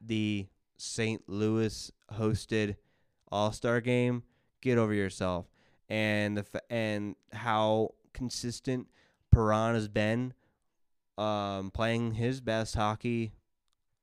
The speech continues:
that I can remember. Um, yeah, if he doesn't make it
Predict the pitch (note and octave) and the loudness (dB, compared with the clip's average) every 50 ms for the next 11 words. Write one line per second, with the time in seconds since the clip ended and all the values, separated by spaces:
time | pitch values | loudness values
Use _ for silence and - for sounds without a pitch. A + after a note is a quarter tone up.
0 | _ _ - - G#2+ G2+ G2+ G#2 A2 C3+ D#3+ - D#3 A#2 G2 F#2 F2+ F2+ F2+ F2+ | _ _ -8 -4 -2 -2 0 2 2 0 0 0 -2 -2 -2 -4 -6 -6 -8 -6
1 | F2 F#2 A2 C3+ - _ _ _ _ _ _ _ _ - F#2+ G2+ G#2 G2+ G2+ G2+ | -4 -4 -6 -6 -8 _ _ _ _ _ _ _ _ -8 -6 -4 -2 -2 -2 0
2 | G2 G2 F#2+ F#2+ F#2+ F#2+ F#2+ F#2 F2+ F#2 - - - _ _ _ _ _ _ _ | 0 -2 -2 -2 -4 -4 -6 -8 -8 -10 -12 -16 -20 _ _ _ _ _ _ _
3 | _ _ _ _ _ _ _ _ _ _ _ _ _ _ _ _ - A2 G#2+ G#2 | _ _ _ _ _ _ _ _ _ _ _ _ _ _ _ _ -4 -2 0 0
4 | G2+ G2+ - C#3+ F3 A3 A3+ F#3 E3+ C#3+ C3 B2+ B2 B2 B2+ A#2+ - A2 G#2 G2 | 0 0 4 6 6 6 6 6 4 4 4 6 6 4 4 4 2 0 0 0
5 | F#2+ - | -2 -4